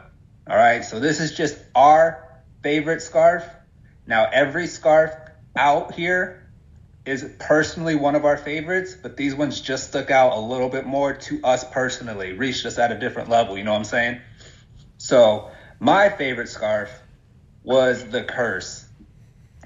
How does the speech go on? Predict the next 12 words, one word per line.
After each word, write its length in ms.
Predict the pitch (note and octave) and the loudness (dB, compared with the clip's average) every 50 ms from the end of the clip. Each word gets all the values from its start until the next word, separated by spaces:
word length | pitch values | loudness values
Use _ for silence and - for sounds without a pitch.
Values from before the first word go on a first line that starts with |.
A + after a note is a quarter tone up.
| - - | -12 -6
Aesthetically, 1000 | D3+ D3+ - - - - D3+ D#3+ F3 F#3 - - F#3 F#3+ F#3+ F#3+ F#3 F3+ - - - _ _ _ _ - - - _ _ - - | -6 -6 -6 -4 2 4 6 6 6 4 -2 -6 -6 -4 -4 -4 -6 -8 -10 -16 -20 _ _ _ _ -20 -20 -20 _ _ -20 -10
it 200 | - C#3 B2+ B2 | -8 -8 -8 -8
just, 440 | - - D3+ C#3 B2 - - - - | -6 -6 -6 -6 -6 -8 -12 -18 -20
it 80 | - - | -20 -18
spoke 460 | - - - - D#3 D3 C3+ - - | -16 -16 -4 2 2 2 2 2 -4
to 100 | - - | -12 -14
me. 280 | G#2 G2 F#2 F2+ - - - - _ - - - - - - - - - _ _ _ _ - | -14 -14 -14 -14 -16 -18 -20 -20 _ -20 -20 -20 -20 -20 -20 -20 -20 -20 _ _ _ _ -8
All 120 | F#2+ G#2 | -2 2
right, 240 | A2+ B2 B2 A#2 - | 2 2 2 2 0
good 160 | C#3 B2+ B2 | -4 -6 -4
job, 300 | B2 B2+ B2 A2 G2+ - | -2 0 0 0 0 -2
Curse. 440 | - A#2+ A2 A2+ G#2+ G#2+ - - - | -6 -6 -6 -6 -8 -10 -12 -18 -20